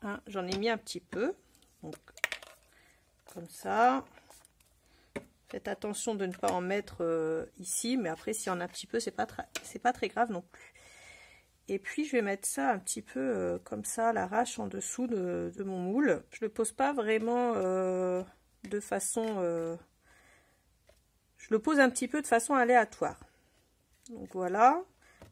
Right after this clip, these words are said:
je pense que je vais coller ça comme ça. Et après, je vais essayer de trouver un arrangement pour le reste également. Alors moi, je vais accrocher ça comme ça. Alors j'ai pris les Clear Die Cut. Et, euh, j'ai pris le grand cercle là, que j'ai divisé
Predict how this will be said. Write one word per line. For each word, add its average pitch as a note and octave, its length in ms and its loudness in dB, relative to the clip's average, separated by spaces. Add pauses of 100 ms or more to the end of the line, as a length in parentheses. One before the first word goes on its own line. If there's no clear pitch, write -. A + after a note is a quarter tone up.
(100)
je - 220 -18
pense A3 220 -2
que G#3+ 120 -2
je F#3 80 -2
vais F#3+ 140 -2
coller G#3+ 260 -2
ça G#3+ 180 -2
comme F#3+ 260 -4
ça. C4+ 480 4 (920)
Et G3 180 0
après, C#4 480 0
je C4 80 -4
vais G#3 60 -2
essayer A#3+ 240 -4
de A#3+ 60 -10
trouver A#3+ 220 -2
un A#3+ 120 0
arrangement A3 400 0
pour A3+ 200 0
le G3+ 120 0
reste C4+ 280 -2
également. F#3 460 -2 (300)
Alors A3+ 340 6
moi, D#4 560 4
je A#3 220 -2
vais C#4+ 300 2
accrocher C4+ 440 2
ça C#4+ 160 0
comme A#3+ 240 0
ça. E3+ 300 -2
Alors G3+ 160 -2
j'ai G#3+ 140 2
pris D#4 260 -2
les G3 180 2
Clear D4 340 -2
Die G3+ 260 0
Cut. - 440 -2 (1700)
Et, A3 260 8
euh, E3 340 2
j'ai F#3 180 -2
pris - 180 -6
le G3 140 2
grand G3 300 -4
cercle F#3+ 640 0
là, E3 280 0
que E3+ 140 -10
j'ai E3 140 -8
divisé F#3+ 540 -4